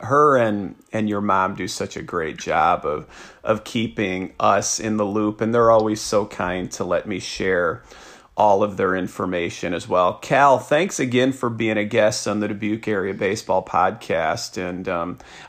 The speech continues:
I, I, I really appreciate it, and, and I'm gonna be sincere with you. Um, I, I get that you get contacted by the T H and you get contacted by media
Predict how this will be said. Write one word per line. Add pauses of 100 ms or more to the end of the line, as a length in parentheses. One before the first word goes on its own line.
I,
I,
I
really
appreciate
it,
and,
and
I'm
gonna
be
sincere
with
you.
Um, (1500)
I,
I
get
that
you
get
contacted
by
the
T
H
and
you
get
contacted
by
media